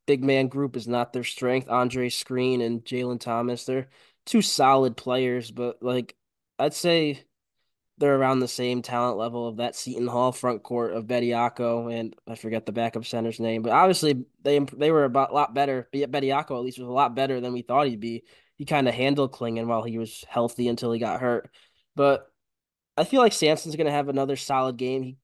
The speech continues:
he had eight points last game. He had sixteen versus Saint John's. I th-, I feel like he'll get back in double figures against,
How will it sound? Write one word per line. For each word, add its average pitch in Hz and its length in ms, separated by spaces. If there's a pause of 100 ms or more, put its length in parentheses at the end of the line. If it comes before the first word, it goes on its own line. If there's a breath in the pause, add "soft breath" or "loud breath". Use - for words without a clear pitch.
he - 160
had 139 80
eight 139 220
points 139 320
last 127 300
game. 131 200
He 127 80
had 123 120
sixteen 131 560
versus 123 240
Saint 123 220
John's. 127 300
I 135 80
th-, 143 240
I 147 80
feel 190 180
like 160 140
he'll 135 80
get 120 180
back 123 260
in 120 80
double 120 280
figures 123 440
against, 127 440